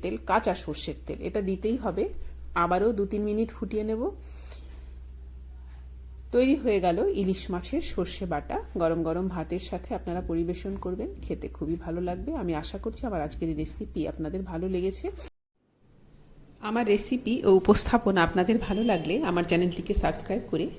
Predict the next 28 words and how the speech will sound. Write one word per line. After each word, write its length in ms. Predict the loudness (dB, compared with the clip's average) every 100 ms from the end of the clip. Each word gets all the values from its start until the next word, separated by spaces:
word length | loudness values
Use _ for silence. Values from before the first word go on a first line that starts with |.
| -8 4
বেল 220 | 6 6
বাটনে 340 | 4 4 2 2
প্রেস 180 | 0 0 0
করে 140 | 0 0 -6 -14 2
আমার 220 | 4 4 2
পাশেই 360 | -2 -2 -2 -2
থাকার 280 | -4 -2 -4 -4 0
অনুরোধ 360 | 2 4 2 0
করব 160 | 0 2
আপনাদের। 460 | 0 0 -4 -6 -10 -12 -18 -18 -18 -18 -18 -12 4
তৈরি 240 | 6 6 4
হয়ে 160 | 0 2
গেল 120 | -2 -2 -4 -2
ইলিশ 260 | -2 -2 -4
মাছের 300 | -6 -4 -6 -4 -4
সর্ষে 340 | -2 -2 -6
বাটা। 260 | -8 -8 -10 2
গরম 180 | 4 4
গরম 260 | 2 0 -2 -2
ভাতের 300 | -2 0 -2
সাথে 280 | -4 -4 -4 -6 2
এর 180 | 4 4 2
স্বাদ 320 | 0 2 2 -2 -10 -16 -18 -18 -6 -2
কত 180 | 0 0 -2
সুন্দর 340 | 2 2 2 2
আমরা 240 | 2 0 -2
সবাই 260 | -4 -4 -6 -6
জানি। 240 | -8